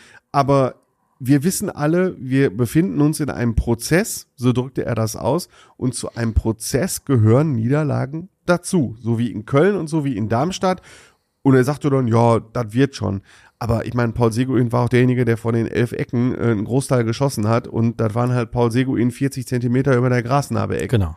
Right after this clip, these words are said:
Speaker 2: genau. Und vor allen Dingen, äh, ich find's jetzt ein bisschen steil, äh, die Niederlage in Köln mit der in Darmstadt zu vergleichen. In Köln haben die noch anständig gespielt und hätten durchaus, äh, verdient, da mindestens einen Punkt zu holen. Gestern nicht. Gestern war das Ergebnis am Ende so eindeutig, klar hat Darmstadt gewonnen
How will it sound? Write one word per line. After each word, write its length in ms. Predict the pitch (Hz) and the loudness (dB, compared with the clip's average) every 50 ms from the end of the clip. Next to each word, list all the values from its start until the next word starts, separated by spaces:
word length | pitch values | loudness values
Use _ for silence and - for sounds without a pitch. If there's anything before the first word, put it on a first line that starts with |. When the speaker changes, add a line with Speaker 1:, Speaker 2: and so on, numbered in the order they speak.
| _ - | _ -4
Speaker 2:
genau. 200 | - 110 104 92 | -2 0 0 0
Und 80 | 104 - | 0 2
vor 80 | - 151 | 2 4
allen 100 | 160 160 | 4 4
Dingen, 200 | 160 151 135 127 | 4 4 2 0
äh, 120 | - 135 147 | 0 -2 -2
ich 240 | - - 139 127 - | -2 -2 -4 -2 0
find's 200 | - 156 139 143 | 0 0 2 2
jetzt 140 | 123 135 | 0 2
ein 40 | 135 | 2
bisschen 220 | 135 - - 127 - | 0 2 0 -2 -2
steil, 380 | - - 123 135 143 139 139 | 0 0 0 2 2 2 0
äh, 320 | 120 - 127 127 117 - - - - _ - | 0 0 0 0 -2 -2 -8 -20 -20 _ -8
die 40 | 135 127 | -2 0
Niederlage 460 | 135 143 143 135 131 131 135 127 131 | 2 2 2 2 2 2 2 2 0
in 120 | 117 123 - | 0 0 0
Köln 280 | - 151 131 139 139 | 2 2 2 2 2
mit 140 | 135 131 131 | 2 0 0
der 100 | 135 127 | 0 0
in 100 | 127 123 | 0 0
Darmstadt 240 | 143 156 147 131 110 | 0 0 0 -2 -2
zu 80 | 120 | -2
vergleichen. 360 | 113 120 113 110 123 - - 127 | -2 -2 0 0 -2 -2 -2 -2
In 60 | 127 | 0
Köln 240 | - 147 139 131 147 | 2 2 2 4 4
haben 100 | 139 139 | 4 2
die 60 | 135 | 2
noch 100 | 139 127 | 2 0
anständig 280 | 135 - - 135 113 - | -2 0 0 -2 -2 -2
gespielt 340 | 117 - - 180 147 104 - - - _ - _ - | -4 -4 0 0 0 0 -2 -6 -20 _ -20 _ -4
und 140 | 147 135 131 | 0 2 2
hätten 220 | 160 156 - 143 | 2 2 2 2
durchaus, 440 | 143 151 147 - 131 139 - - - | 4 2 2 2 2 0 0 -2 -6
äh, 300 | - - 131 127 127 123 120 120 120 _ _ - | -4 -2 0 2 2 2 0 -2 -6 _ _ -12
verdient, 540 | 135 - 151 131 151 202 185 135 - - - - | -4 -2 0 2 2 2 2 2 0 -4 -4 -2
da 260 | 139 131 135 131 120 | 0 0 0 -2 0
mindestens 420 | 131 156 156 156 147 165 147 - 156 | 0 2 2 2 2 0 0 0 0
einen 60 | 139 | 2
Punkt 200 | 202 202 165 - | 2 0 0 2
zu 100 | 135 120 | 2 2
holen. 220 | 117 110 104 92 - - - _ - | 2 2 0 0 -4 -10 -20 _ -10
Gestern 320 | 95 87 - - 127 143 | -10 -10 -6 -2 0 2
nicht. 280 | 170 156 110 - - - _ _ | 4 4 2 0 -4 -14 _ _
Gestern 340 | - 101 - - 123 117 117 | -12 -12 -8 -4 -2 -2 0
war 260 | 120 113 113 120 117 | 0 -2 -4 -4 -6
das 200 | 117 127 127 123 123 | -4 -4 -4 -2 -2
Ergebnis 340 | 127 131 143 156 - 135 - | 0 0 0 0 0 -2 -2
am 80 | 131 | 0
Ende 140 | 131 127 120 | 0 2 2
so 140 | 143 175 - | 2 0 2
eindeutig, 600 | 160 156 147 147 147 151 156 - 165 147 - - _ _ - | 2 2 2 4 4 2 2 0 -2 -4 -6 -10 _ _ -8
klar 200 | - 156 147 147 | -4 -4 -2 0
hat 120 | 143 143 151 | 0 0 0
Darmstadt 280 | 143 139 - 143 131 | 0 -2 -2 -2 -4
gewonnen 340 | 139 139 127 135 143 147 139 | -4 -2 0 0 0 0 0